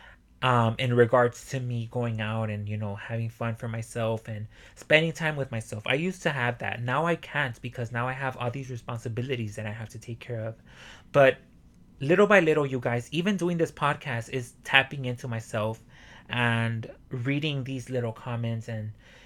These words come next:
you know, reading all these articles that help me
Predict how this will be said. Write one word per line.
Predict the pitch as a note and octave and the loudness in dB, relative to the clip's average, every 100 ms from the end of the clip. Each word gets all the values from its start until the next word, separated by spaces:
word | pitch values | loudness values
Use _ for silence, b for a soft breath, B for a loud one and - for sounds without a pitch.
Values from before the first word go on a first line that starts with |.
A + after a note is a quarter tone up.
| B | B
you | C3+ | -4
know, | B2 A#2+ | 0 2
reading | A2 B2+ C3 | 0 -2 -4
all | B2+ A#2+ | -2 -4
these | B2 | -4
articles | - A#2+ A#2+ B2 - A#2+ A#2+ | -4 0 2 0 2 2 2
that | A#2+ A2+ A2+ - - _ - - | -2 -4 -6 -12 -20 _ -20 -10
help | - D#3+ F3+ F3 | 0 8 8 6
me | C#3+ D3 A2 | -4 -2 -2